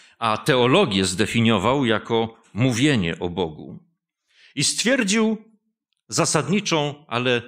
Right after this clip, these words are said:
dyskretną różnicę między tym. Mówi, różnica między teologią a religią polega na tym, jest to taka różnica, jakby porównać zjedzenie obiadu a czytanie menu.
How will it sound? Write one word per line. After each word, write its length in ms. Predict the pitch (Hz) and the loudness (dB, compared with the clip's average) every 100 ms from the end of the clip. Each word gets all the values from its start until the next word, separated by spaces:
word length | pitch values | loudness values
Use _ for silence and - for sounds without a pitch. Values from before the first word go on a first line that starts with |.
| - | -8
dyskretną 760 | 110 139 - 151 143 127 127 | -4 -4 0 -2 0 0 0
różnicę 500 | 120 107 113 90 85 | 0 -2 -2 -2 -4
między 360 | 78 82 76 85 | -6 -6 -8 -10
tym. 340 | 85 - - - - _ | -12 -14 -14 -18 -20 _
Mówi, 260 | 135 143 156 | -4 2 4
różnica 440 | 160 165 247 196 | 4 2 2 4
między 320 | 175 170 135 | 4 4 2
teologią 1000 | 160 170 147 156 196 104 95 92 90 87 - _ _ _ | 2 2 4 4 2 2 0 2 0 -4 -10 _ _ _
a 460 | - 95 95 92 - _ _ _ _ _ _ | -4 0 0 -4 -16 _ _ _ _ _ _
religią 560 | 98 98 165 101 90 85 | -4 -2 -4 -4 -4 -2
polega 440 | 101 104 95 98 | -2 -2 0 -2
na 160 | 170 160 | -2 -4
tym, 240 | 95 92 | -4 -2
jest 200 | 107 - | -2 -2
to 100 | 117 | -2
taka 340 | 165 165 160 | -4 -4 -2
różnica, 480 | 143 123 143 156 147 | -2 -2 -4 -2 0
jakby 300 | 127 107 127 | 0 -2 -6
porównać 600 | - 123 123 123 110 - - - _ _ _ _ _ | -4 -4 -2 -2 -2 -4 -8 -20 _ _ _ _ _
zjedzenie 680 | 104 101 120 123 190 226 131 | -8 -2 0 2 2 2 2
obiadu 580 | 110 95 107 85 87 85 | 0 0 0 0 -2 -2
a 240 | 104 110 107 | 0 -2 -4
czytanie 680 | - 107 107 92 90 82 85 - _ | -4 -2 -2 0 0 0 -4 -18 _
menu. 520 | 85 90 80 78 - | -4 -2 -2 -4 -8